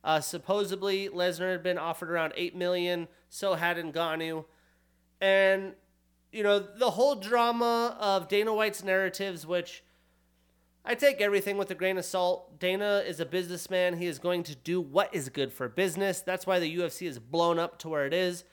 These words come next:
Whatever opinions you feel about him in recent circumstances, he does do that very well.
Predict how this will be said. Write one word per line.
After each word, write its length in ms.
Whatever 580
opinions 580
you 60
feel 240
about 260
him 180
in 140
recent 380
circumstances, 840
he 100
does 400
do 140
that 200
very 220
well. 340